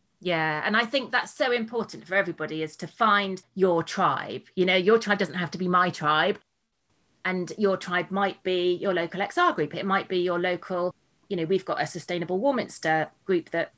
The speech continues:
covid permitting, you know, meet up in person and things like that. And, um, or it might be that you find them online. Do you know, like, but find, it might be on Instagram, it might be a Facebook group, whatever, but, like, find your tribe and your people that you resonate with,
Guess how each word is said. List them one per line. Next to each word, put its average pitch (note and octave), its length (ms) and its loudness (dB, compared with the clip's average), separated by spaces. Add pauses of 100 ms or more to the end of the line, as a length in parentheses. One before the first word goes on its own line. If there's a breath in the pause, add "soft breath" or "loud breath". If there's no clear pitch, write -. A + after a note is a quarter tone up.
(180)
covid E3+ 280 0
permitting, D#3+ 460 -4
you D#3+ 80 -4
know, D3+ 140 -2
meet D#3+ 280 -4
up D#3 220 -4
in D#3+ 160 -6
person F#3+ 480 -2
and D#3+ 100 -8
things E3 240 -8
like E3+ 140 -4
that. F#3 240 -2
And, D#3+ 180 -6 (380 loud breath)
um, E3+ 300 -2
or G#3 160 2
it G3+ 180 -2
might G#3+ 240 2
be G#3 140 0
that G3 160 0
you G3+ 100 0
find G3 340 0
them F#3 360 0 (220)
online. G3 640 2 (260)
Do G3+ 80 2
you G#3 40 6
know, G3+ 120 6
like, F3 280 0
but - 160 2
find, A3+ 360 2
it - 80 -4
might F3 160 -2
be C#3 80 -8
on C#3 80 -6
Instagram, A#3 460 -2
it - 40 -6
might F3 140 -2
be D#3+ 60 -4
a E3 40 -4
Facebook A3+ 300 -4
group, G#3+ 120 0
whatever, G3+ 280 0
but, F3 180 -2
like, F#3+ 200 -2
find A3+ 480 0
your G#3 200 2
tribe F#3 380 -4
and E3 100 -2
your F3+ 160 0
people E3 340 -6
that D#3 200 -2
you F#3+ 140 2
resonate D#3+ 500 0
with, C3+ 320 -4